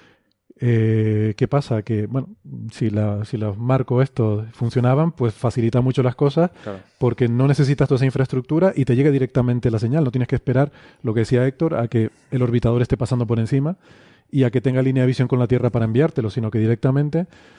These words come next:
Speaker 1: las Marco iban, eh, prácticamente en paralelo con insight hasta llegar a Marte. Al llegar a Marte, pues la insight cae, cae a Marte y las Marco siguen, siguen camino.
Speaker 2: Pasan de largo.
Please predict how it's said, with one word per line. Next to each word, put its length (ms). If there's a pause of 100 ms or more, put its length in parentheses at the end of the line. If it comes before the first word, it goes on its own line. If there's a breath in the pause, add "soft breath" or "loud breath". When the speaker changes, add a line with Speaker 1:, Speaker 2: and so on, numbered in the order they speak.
(240 loud breath)
Speaker 1:
las 200
Marco 340
iban, 460
eh, 360
prácticamente 540
en 80
paralelo 460
con 180
insight 480 (340 soft breath)
hasta 200
llegar 180
a 60
Marte. 300
Al 160
llegar 260
a 20
Marte, 240
pues 240
la 80
insight 260
cae, 280
cae 180
a 60
Marte 300
y 40
las 240
Marco 300
siguen, 400 (500 soft breath)
siguen 300
camino. 320
Speaker 2:
Pasan 160
de 60
largo. 240